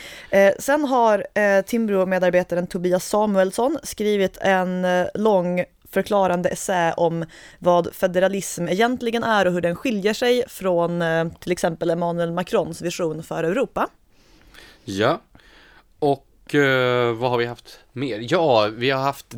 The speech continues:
Speaker 2: debatt också. Där, eh, centerpartisten Martin Ådahl går i svaromål mot, eh, vår kollega Siri Steyer angående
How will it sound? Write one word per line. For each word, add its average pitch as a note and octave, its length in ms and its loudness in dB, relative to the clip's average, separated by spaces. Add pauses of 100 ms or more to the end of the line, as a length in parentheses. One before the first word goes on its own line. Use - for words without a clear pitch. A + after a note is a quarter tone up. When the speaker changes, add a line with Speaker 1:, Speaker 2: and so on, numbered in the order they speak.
(120)
Speaker 2:
debatt F#3 480 0
också. - 400 -14 (380)
Där, A2+ 500 2
eh, G#2+ 480 0
centerpartisten A2 1400 -4
Martin G#2+ 360 -6
Ådahl A#2 640 0
går G2+ 160 -2
i G2 60 -6
svaromål A2 760 -2
mot, F2+ 520 -10
eh, F#2 120 -4
vår F2+ 200 -6
kollega G2 400 -6
Siri G2+ 380 -6
Steyer G2+ 640 -4
angående E2+ 880 -8